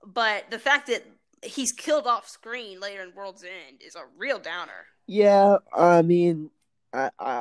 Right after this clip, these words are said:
Speaker 2: I get that they, they can only, uh, they can only rely on the spectacle of the Kraken so many times before it starts getting old.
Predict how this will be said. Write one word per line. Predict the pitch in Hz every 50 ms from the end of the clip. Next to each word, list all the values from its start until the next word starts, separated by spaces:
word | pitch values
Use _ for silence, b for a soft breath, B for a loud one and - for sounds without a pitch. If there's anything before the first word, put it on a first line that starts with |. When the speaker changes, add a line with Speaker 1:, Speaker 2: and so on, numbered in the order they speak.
| 135 151
Speaker 2:
I |
get | 156 143 151 160 170 _ -
that | 165 156 147 135 120 - _ _ 127 117 117
they, | 135 135 135 135 127 131 _ _ _ 127 113
they | 139 139 135 135 131 117 - 123
can | - 156 143
only, | 123 131 143 151 156 160 156 156 151 143 135 123
uh, | - 123 123 120 117 113 110 107 104 101 _ _ _ _ _ _ _ _ _ _ _ _ _ _ _
they | - 131
can | 131 147
only | 160 170 175
rely | 165 143 135 127 127 127 127 135 135 135
on | 131 127
the | 120 113
spectacle | _ _ - 127 123 - - 135 120 - 143 139 135 131 131 135 _ _ _ -
of | - 120 120 117 117 117 107 107 _ _ _ _ _ _ 120 117 113
the | - 117 113 110 110 107 104 104 _
Kraken | _ - 120 117 113 117 - - 131 135 135 135 135 _ _ _ _ _ _
so | _ _ - 123 117
many | 120 120 113 110
times | 98 _ - 110 110 110 110 107 104 101 - - _ -
before | 113 113 - - 120 120 113
it | 110
starts | - - 120 113 113 -
getting | - - 113 107 104 95
old. | - 98 104 107 107 104 101 101